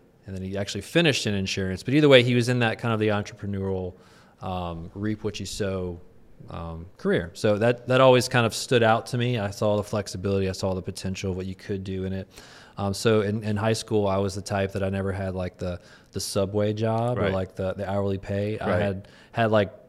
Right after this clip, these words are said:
Speaker 1: five or six grass cuttings that I did, like,
Speaker 2: Right.
Speaker 1: lawns that I just kept up with.
Speaker 2: Right.
Speaker 1: Made about a hundred dollars a week, and I was, like, high rolling in
Speaker 2: Yeah.
Speaker 1: high school. Like,
Speaker 2: Yeah.
Speaker 1: that's, that's
Speaker 2: Yeah.
Speaker 1: enough to pay your, your gas. Uh,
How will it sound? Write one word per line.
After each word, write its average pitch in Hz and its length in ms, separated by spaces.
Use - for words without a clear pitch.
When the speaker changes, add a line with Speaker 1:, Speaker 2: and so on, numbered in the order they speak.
Speaker 1:
five 110 260
or 113 60
six - 400
grass 101 600
cuttings 123 500
that 123 120
I 120 60
did, 123 100
like, 110 140
Speaker 2:
Right. 92 140
Speaker 1:
lawns 110 340
that 117 100
I 113 40
just 113 160
kept - 240
up 170 180
with. 131 300
Speaker 2:
Right. 98 280
Speaker 1:
Made 113 100
about 104 160
a - 20
hundred 110 180
dollars 101 300
a 95 60
week, 98 300
and 98 100
I 92 80
was, 90 140
like, 85 180
high 98 200
rolling 92 400
in 85 80
Speaker 2:
Yeah. 95 120
Speaker 1:
high 90 40
school. 82 480
Like, - 120
Speaker 2:
Yeah. 67 60
Speaker 1:
that's, - 340
that's 95 220
Speaker 2:
Yeah. 87 60
Speaker 1:
enough 92 200
to 101 80
pay 95 180
your, 90 260
your 101 120
gas. 92 500
Uh, 87 360